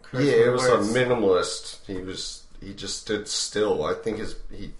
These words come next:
Speaker 2: didn't have much body motion. That kinda conveyed that he's a mount-,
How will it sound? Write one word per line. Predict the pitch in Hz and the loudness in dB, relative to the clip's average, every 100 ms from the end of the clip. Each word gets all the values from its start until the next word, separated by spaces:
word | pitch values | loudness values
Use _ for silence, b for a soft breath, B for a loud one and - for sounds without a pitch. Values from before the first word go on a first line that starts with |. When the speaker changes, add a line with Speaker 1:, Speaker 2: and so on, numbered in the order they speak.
| - - | -14 -2
Speaker 2:
didn't | 156 - | -2 -2
have | - 113 117 104 | 0 2 2 2
much | 90 - | -2 -2
body | - 82 80 | -2 -2 -2
motion. | 80 80 78 - - 71 - | -4 -6 -6 -8 -10 -8 -6
That | - - | -4 -4
kinda | 90 85 | -6 -6
conveyed | - 80 85 82 87 - - - - - - - - - - | -8 -8 -6 -4 -6 -10 -12 -14 -14 -16 -18 -20 -20 -20 -20
that | - - | -16 -14
he's | 92 87 | -12 -10
a | |
mount-, | 85 92 87 | -2 -2 -2